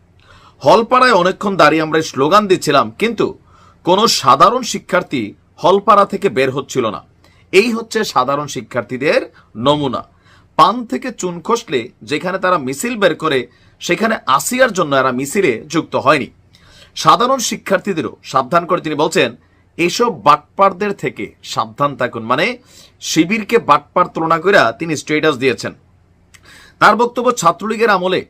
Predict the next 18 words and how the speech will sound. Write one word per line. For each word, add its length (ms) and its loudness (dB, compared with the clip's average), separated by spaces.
লীগের 600 -4
বিরুদ্ধে 600 -2
মিনিমাম 640 -4
সংগ্রামও 680 -2
এরা 240 2
করেনি, 400 0
উল্টা 600 2
অন্য 400 -6
ছাত্রদের 500 -4
উপর 320 0
নির্যাতনকে 880 -2
হালাল 460 2
করেছে। 500 -8
আর 180 0
এখন 420 -4
যাকে 480 0
তাকে 520 -2
লীগের 580 2